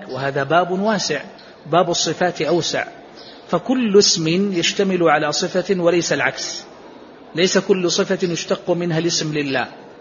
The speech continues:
هذا الجواب الأول. الجواب الثاني أن تقول: إننا إذا أثبتنا صفة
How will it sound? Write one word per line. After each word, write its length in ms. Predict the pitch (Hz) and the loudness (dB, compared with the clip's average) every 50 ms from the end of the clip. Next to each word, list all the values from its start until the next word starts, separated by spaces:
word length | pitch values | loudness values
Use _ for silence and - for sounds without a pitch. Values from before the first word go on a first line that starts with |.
| - - - - - | -20 -20 -20 -8 -2
هذا 200 | - 220 214 208 | 0 2 2 2
الجواب 420 | 196 160 180 185 185 180 170 147 143 | 2 2 4 4 4 4 4 2 -2
الأول. 380 | 131 123 127 120 117 117 107 - - - - - - - - - - - | -2 -4 -6 -6 -8 -10 -10 -12 -16 -20 -20 -20 -20 -20 -20 -10 -6 -4
الجواب 420 | 165 160 165 175 185 214 233 220 | 0 2 4 6 6 6 4 2
الثاني 500 | 226 175 - - 220 214 202 190 165 143 | 0 -4 -2 0 2 2 2 2 0 -4
أن 140 | 143 143 - | -4 -6 -4
تقول: 400 | - 147 - - 165 147 135 120 113 110 - - - - - - - - - - - - - | -4 -4 -2 0 0 0 0 -2 -6 -12 -16 -20 -20 -20 -20 -20 -20 -20 -20 -20 -10 -4 0
إننا 640 | 190 208 214 208 208 196 185 170 147 135 - - - - - | 2 2 4 4 4 2 2 2 0 -2 -6 -12 -14 -12 -10
إذا 360 | 151 151 151 180 190 175 190 | -4 0 2 2 2 2 0
أثبتنا 640 | 190 185 - 185 208 202 - 196 185 185 190 196 196 185 | -2 -2 -2 -2 -2 -2 0 0 2 2 2 0 0 -2
صفة 380 | - - 208 196 185 190 180 | 0 2 2 2 4 2 2